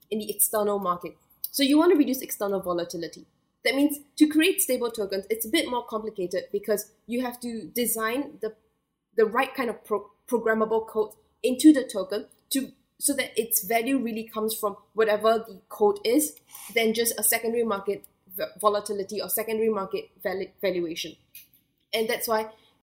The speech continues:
it's quite big in the space when you talk about stable coin, as in a one-to-one peg to whatever currencies out there. But if you think about it, leverage tokens are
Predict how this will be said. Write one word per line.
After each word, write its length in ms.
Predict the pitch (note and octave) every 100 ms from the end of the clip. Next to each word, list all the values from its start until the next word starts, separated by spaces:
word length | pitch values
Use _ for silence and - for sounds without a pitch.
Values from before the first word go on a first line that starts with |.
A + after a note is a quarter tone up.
| _ _ -
it's 140 | A3+
quite 280 | - C4+ F#3+
big 160 | A3 A3
in 80 | G#3
the 80 |
space 380 | F#3+ - G3+ G#3+
when 120 | G#3+
you 140 | G#3 G3
talk 220 | - G#3
about 420 | G#3 F#3+ G3 - -
stable 380 | - G#3 G#3
coin, 380 | G#3 G3+ G3+ D4+ - _ _
as 160 | G#3 G#3
in 100 | G3+
a 60 | G3+
one-to-one 540 | G#3+ A3 A3 G#3 G3
peg 200 | - G3+ - _
to 300 | - G#3 G3
whatever 360 | F#3+ F#3+ F#3+ F#3+
currencies 460 | - G3 F#3+ F#3+ -
out 160 | F#3
there. 240 | A3 C#4 D4+ _ _ _ -
But 100 | C#4
if 80 |
you 80 | C#4
think 200 | C#4+ D#4+
about 200 | D#4 B3
it, 200 | A#3+ -
leverage 360 | G#3+ A3+ A#3+ -
tokens 440 | G#3+ G3+ G3 - -
are 200 | G3+